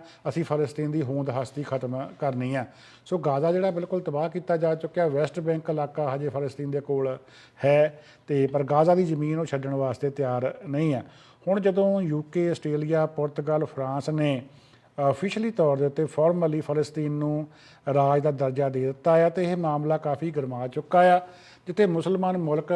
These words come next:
ਮੁਸਲਮਾਨ ਲੋਕ ਇਸ ਗੱਲ ਦਾ ਸਵਾਗਤ ਕਰ ਰਹੇ ਆ, ਇਹਨੂੰ ਦੇਰ ਬਾਅਦ ਚੁੱਕਿਆ ਹੋਇਆ ਦਰੁਸਤ ਕਦਮ ਗਰਦਾਨ ਰਹੇ ਆ,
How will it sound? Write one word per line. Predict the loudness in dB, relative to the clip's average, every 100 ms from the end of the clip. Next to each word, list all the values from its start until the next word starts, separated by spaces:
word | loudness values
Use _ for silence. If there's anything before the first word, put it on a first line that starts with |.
| 0 0
ਮੁਸਲਮਾਨ | -6 -6 -6 -4 -2 -2 -4
ਲੋਕ | -4 0 0 0 0
ਇਸ | -2 -2
ਗੱਲ | -2 -2
ਦਾ | 0 -4
ਸਵਾਗਤ | -4 -6 -4 -4 -2
ਕਰ | 0 2
ਰਹੇ | 4 4
ਆ, | 0 -6 -20 -14 -4
ਇਹਨੂੰ | -2 0 -2
ਦੇਰ | 0 2 2
ਬਾਅਦ | 4 2
ਚੁੱਕਿਆ | 0 -4 0 0
ਹੋਇਆ | 0 -4
ਦਰੁਸਤ | -4 -6 -6
ਕਦਮ | -2 -2 -2 -2 -2 -2
ਗਰਦਾਨ | -4 -4 -2 0 4
ਰਹੇ | 4
ਆ, | 4